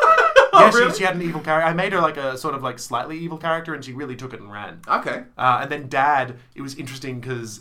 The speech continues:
Speaker 1: <laughs> he, you, I think you'll find this funny. He didn't quite understand that we were meant to be a team.
Speaker 2: Fantastic.
Speaker 1: So he kept trying to run away. <laughs>
Speaker 2: Oh.
Speaker 1: Like, he kept trying to be like,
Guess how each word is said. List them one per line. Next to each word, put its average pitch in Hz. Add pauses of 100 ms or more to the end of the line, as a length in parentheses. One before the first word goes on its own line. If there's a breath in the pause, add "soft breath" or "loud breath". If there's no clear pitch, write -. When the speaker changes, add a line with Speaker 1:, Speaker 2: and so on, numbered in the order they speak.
(280)
Speaker 1:
<laughs> -
he, -
you, - (320 loud breath)
I 143
think 180
you'll 143
find 123
this 127
funny. 123 (280 loud breath)
He 202
didn't 196
quite 175
understand 147
that 127
we 143
were 135
meant 131
to 131
be 127
a 110
team. - (500)
Speaker 2:
Fantastic. 98
Speaker 1:
So 185
he 165
kept 165
trying 151
to 147
run 127
away. 104 (140)
<laughs> -
Speaker 2:
Oh. 214
Speaker 1:
Like, 180
he 180
kept 185
trying 170
to 165
be 165
like, 147